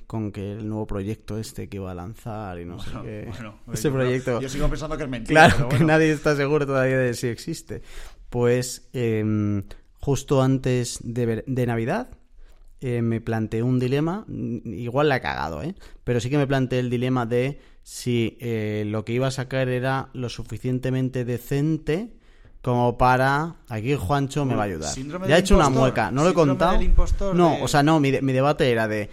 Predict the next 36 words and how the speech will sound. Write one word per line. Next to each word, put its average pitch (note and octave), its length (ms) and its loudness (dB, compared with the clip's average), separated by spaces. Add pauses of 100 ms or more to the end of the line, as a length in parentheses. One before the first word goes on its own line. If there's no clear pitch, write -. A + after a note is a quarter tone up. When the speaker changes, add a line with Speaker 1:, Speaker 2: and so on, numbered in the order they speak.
(140)
Speaker 1:
¿esto D3+ 220 -2
es F3+ 60 0
suficientemente D3+ 680 0
decente B2 600 -2
como A#2 260 -6
para A2+ 220 -2
yo A#2 160 -2
poder A#2+ 220 -2
validar A2 380 -4
si A2+ 140 -10
tiene G#2+ 220 -8
sentido G#2+ 560 -8
o A2+ 140 -10
no? F#2+ 240 -14 (300)
¿Vale? E3+ 280 -8 (260)
Speaker 2:
Ujú. A#2 180 -16
Speaker 1:
Es A#2+ 100 -4
decir, A2+ 300 -2
de, G#2 180 -4
"Oye, A2+ 240 0
sácalo B2+ 360 0
ya C3 320 2
y B2+ 80 0
luego B2 260 -2
vas B2 260 -4
tal, C#3+ 240 0
no C3 80 -2
sé B2+ 140 -4
qué", F3 160 0
o C#3+ 80 0
sacas - 300 -4
algo C#3 140 -4
un C3 260 0
pelín C3 640 -2
más A#2 920 -4 (460)
construido. A2 720 -4